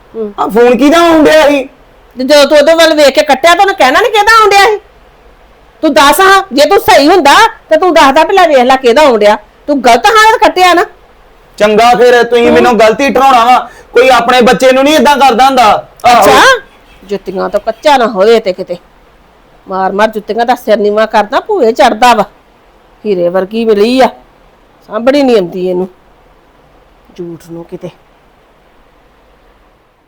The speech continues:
Speaker 1: ਆਹ, ਇਹਦਾ ਕੀ ਹੱਲ ਕਰੀਏ? ਇਹ ਬਹੁਤਾ ਹੀ ਵਿਗੜ ਗਿਆ ਸਾਬੀ ਤੇ। ਹੈਂ? ਉਹ ਤਰ੍ਹਾਂ ਇੱਕ ਗੱਲ ਹੈਗੀ ਆ, ਇਹਦੀ ਪਸੰਦ ਦੀ ਆਉਂਦੀ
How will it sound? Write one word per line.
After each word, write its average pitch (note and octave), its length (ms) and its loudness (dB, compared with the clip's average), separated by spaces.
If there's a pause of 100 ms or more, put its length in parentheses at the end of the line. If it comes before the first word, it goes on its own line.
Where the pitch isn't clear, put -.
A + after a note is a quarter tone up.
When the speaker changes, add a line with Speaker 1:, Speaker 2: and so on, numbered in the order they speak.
(360)
Speaker 1:
ਆਹ, G#3 180 -12
ਇਹਦਾ B3 220 -10
ਕੀ C4 220 -12
ਹੱਲ D4 240 -10
ਕਰੀਏ? F#3 360 -14 (640)
ਇਹ D#4 60 -10
ਬਹੁਤਾ A#3+ 320 -8
ਹੀ D#4+ 60 -6
ਵਿਗੜ B3 300 -10
ਗਿਆ F3 200 -16
ਸਾਬੀ G3 420 -14
ਤੇ। A3+ 100 -18 (960)
ਹੈਂ? A#3 180 -14 (1300)
ਉਹ C4+ 100 -6
ਤਰ੍ਹਾਂ C4+ 220 -10
ਇੱਕ B3+ 100 -16
ਗੱਲ A#3+ 240 -10
ਹੈਗੀ A#3+ 320 -10
ਆ, B3+ 220 -10
ਇਹਦੀ B3+ 240 -10
ਪਸੰਦ A#3+ 480 -14
ਦੀ G#3+ 180 -12
ਆਉਂਦੀ G#3+ 400 -14